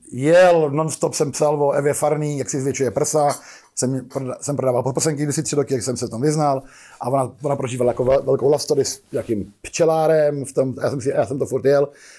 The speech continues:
A Superstar přijela do, a Superstar přijela do Bratislavy a točili jedný do Bratislavy. A Slováci nasratý mi volali, je, plus, plus sedmička říkají, „Ty máš osmdesát článků o kozách, ty Farné, to my nemůžeme. Teď ten, ten kot, vole, ten kot, vole, eh,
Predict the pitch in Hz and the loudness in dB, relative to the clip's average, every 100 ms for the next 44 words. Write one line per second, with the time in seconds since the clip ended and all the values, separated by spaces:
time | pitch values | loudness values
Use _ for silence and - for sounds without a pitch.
0 | - - - 139 - - 156 151 - 147 | -20 -8 -4 0 0 2 0 0 2 2
1 | 135 127 107 90 - _ _ _ - - | 4 2 0 -2 -12 _ _ _ -8 -2
2 | 135 160 151 139 151 110 113 131 147 160 | 0 2 0 2 0 2 0 0 2 4
3 | 165 139 - 139 120 85 101 131 165 160 | 4 2 2 0 0 -2 -2 0 2 4
4 | 156 - _ _ _ - 120 123 113 104 | 2 -4 _ _ _ -12 -6 -2 -2 -2
5 | 120 110 - 113 101 110 107 98 98 98 | -4 -4 -2 -4 -4 -6 -6 -8 -8 -8
6 | 95 92 127 101 - 143 135 - - 147 | -8 -2 0 0 -2 -2 -2 -4 -4 -2
7 | 131 131 - 110 113 104 - _ _ _ | 0 -2 -2 -4 -2 -4 -6 _ _ _
8 | - 988 988 988 988 988 - - - - | 4 8 8 10 10 8 4 -8 -4 -4
9 | 87 - - - - - - 95 90 80 | -4 -6 -6 -8 -6 -8 -8 -8 -8 -8
10 | - 90 - 107 123 - 98 90 101 107 | -10 -10 -8 -6 -8 -8 -10 -10 -10 -10
11 | 131 143 180 185 - - - - - 220 | -8 -8 -10 -14 -20 -20 -14 -8 -2 -2
12 | - 156 135 - 1017 1017 - 151 147 131 | 0 -2 -2 2 4 6 4 2 2 2
13 | 139 135 131 135 135 1017 1017 - 120 127 | 4 4 2 0 2 4 4 2 2 0
14 | 135 131 127 123 117 - 127 120 120 117 | 2 2 2 2 0 0 2 2 2 2